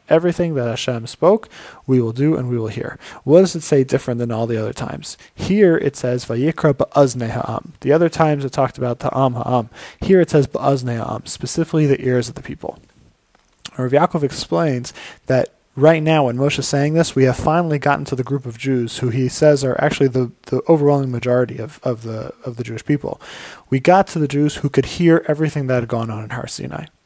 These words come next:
And therefore, now at this time, the nation could really stand up and declare "Na'aseh V'nishma." They could acknowledge the full force of Hashem's power that was on display at Har Sinai and proudly accept the Torah based off of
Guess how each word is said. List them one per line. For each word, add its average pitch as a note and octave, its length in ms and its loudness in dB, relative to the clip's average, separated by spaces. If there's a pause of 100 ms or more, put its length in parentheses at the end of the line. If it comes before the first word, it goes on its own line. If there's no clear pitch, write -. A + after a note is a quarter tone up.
(320)
And C3 160 -4
therefore, E3+ 640 6
now D3+ 360 2
at C3+ 120 0
this F3+ 180 0
time, B2+ 500 0
the C3 120 0
nation D3+ 440 0
could C3 220 -2
really D#3 320 6
stand D3 400 0
up C#3 140 -2
and C3 100 -8
declare C#3+ 340 2
"Na'aseh C#3+ 480 -2
V'nishma." C#3+ 800 0 (340)
They D3 120 4
could D3 160 0
acknowledge C#3+ 840 0
the B2 100 -4
full A3 400 -2
force F#3 380 -2
of C3+ 80 -4
Hashem's C3+ 380 -4
power C#3 340 2
that A2+ 120 -4
was A#2 120 -8
on B2+ 120 -6
display B2 340 -4
at A#2 60 -4
Har A2+ 120 -6
Sinai D3+ 420 -4 (800)
and C3 180 -2
proudly F3 400 2
accept - 460 -2
the B2 80 -4
Torah F#3 480 4 (840)
based F#3 320 4
off G#3 220 6
of G3 240 -4